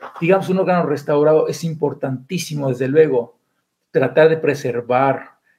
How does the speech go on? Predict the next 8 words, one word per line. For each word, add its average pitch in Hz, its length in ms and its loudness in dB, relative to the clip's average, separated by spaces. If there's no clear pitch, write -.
estos 135 640 -2
objetos, 139 840 -4
esta 151 280 -4
memoria 143 380 0
del 135 140 0
pasado 143 280 -2
es 139 80 -6
fundamental, 131 800 -4